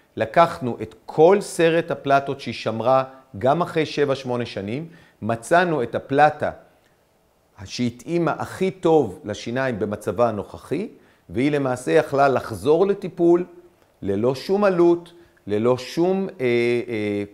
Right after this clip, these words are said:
קושי גדול, כיוון שהיא רגילה לטיפול, ותוך זמן מה תחזור חזרה לאותה תוצאה יפה שהייתה לה בסיום הטיפול.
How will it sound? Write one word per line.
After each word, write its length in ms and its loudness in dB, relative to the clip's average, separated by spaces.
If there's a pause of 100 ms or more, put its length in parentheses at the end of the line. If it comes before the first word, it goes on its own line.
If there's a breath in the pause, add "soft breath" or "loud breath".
קושי 580 0 (300 soft breath)
גדול, 340 2
כיוון 200 -4
שהיא 160 -4
רגילה 440 2
לטיפול, 560 0 (400 loud breath)
ותוך 840 0 (120)
זמן 460 -2
מה 280 0 (260)
תחזור 460 -4
חזרה 380 2
לאותה 300 -6
תוצאה 400 -6
יפה 280 -6
שהייתה 320 -8
לה 80 -4
בסיום 400 -10
הטיפול. 440 -14